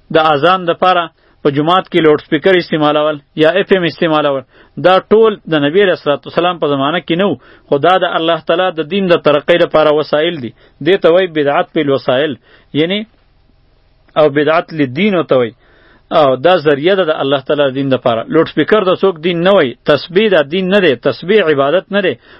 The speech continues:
په دې باندې چې دا کم کې هغه عبادت دی. الله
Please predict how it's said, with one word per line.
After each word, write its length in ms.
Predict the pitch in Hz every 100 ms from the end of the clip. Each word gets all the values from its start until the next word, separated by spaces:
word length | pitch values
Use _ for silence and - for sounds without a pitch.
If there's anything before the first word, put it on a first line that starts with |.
| -
په 60 | 143
دې 180 | 180 226
باندې 260 | 185 156 180 190
چې 60 | 170
دا 60 | 147 -
کم 120 | 208 170
کې 180 | 220 214 165
هغه 180 | 170 226
عبادت 400 | 175 139 127 123
دی. 100 | 143 139 180
الله 240 | 180 160